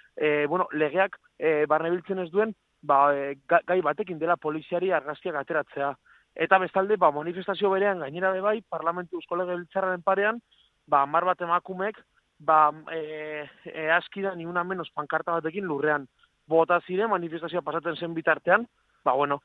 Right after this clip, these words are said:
eh, besteak beste instituzio politikoen implikazioa eskatzeko, eh, ba, hori, azaroaren hogeita bosteko egun batean bezala, eta, bueno, ba, besterik gabe, eh? Eh, ba, bueno, bertan egin zuten, eta, bueno, ba, haiek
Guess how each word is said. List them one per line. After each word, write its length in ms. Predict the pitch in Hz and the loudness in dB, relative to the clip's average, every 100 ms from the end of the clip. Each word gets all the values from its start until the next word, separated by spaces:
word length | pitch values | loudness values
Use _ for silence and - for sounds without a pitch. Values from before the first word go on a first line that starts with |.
| _ | _
eh, 240 | 151 147 143 | 0 0 0
besteak 320 | 139 170 160 | -2 -2 -2
beste 160 | 151 | -4
instituzio 460 | 170 170 156 156 165 | -8 -8 -8 -4 -2
politikoen 680 | - 160 160 175 175 156 - _ _ _ | 2 2 2 2 6 4 2 _ _ _
implikazioa 800 | 156 143 196 190 185 - 208 180 | -10 -8 -4 4 4 4 6 6
eskatzeko, 760 | 143 - 175 - 185 220 180 117 _ _ _ _ _ _ _ _ | 4 2 0 2 0 4 4 2 _ _ _ _ _ _ _ _
eh, 320 | 151 143 139 | -2 0 -2
ba, 100 | 131 143 | 2 2
hori, 180 | 147 | 2
azaroaren 320 | 123 165 165 151 | -2 -4 -4 -2
hogeita 240 | 151 151 | -6 -4
bosteko 420 | 160 - 175 170 - - - | -8 -8 -4 -4 -4 -20 -10
egun 580 | 139 131 151 170 170 165 | -6 -4 -4 -6 -8 4
batean 320 | 160 180 175 | 4 4 0
bezala, 260 | 160 190 196 | 0 0 0
eta, 120 | 143 | 0
bueno, 180 | 143 131 | -4 -4
ba, 280 | 135 127 127 - | -2 -4 -4 -10
besterik 380 | 120 - 165 | -6 -4 0
gabe, 280 | 143 131 151 | 2 2 2
eh? 60 | 202 - _ _ | 0 -6 _ _
Eh, 340 | - 135 135 135 | -6 -4 -2 0
ba, 80 | 135 | 0
bueno, 180 | 139 131 | 0 -6
bertan 400 | 139 156 170 156 | 2 2 2 -2
egin 140 | 156 | -4
zuten, 280 | 156 170 214 | -4 -2 0
eta, 120 | 170 | 2
bueno, 220 | 165 190 185 | 2 0 2
ba, 300 | 147 139 139 - | 4 4 4 0
haiek 280 | 180 185 | 0 -2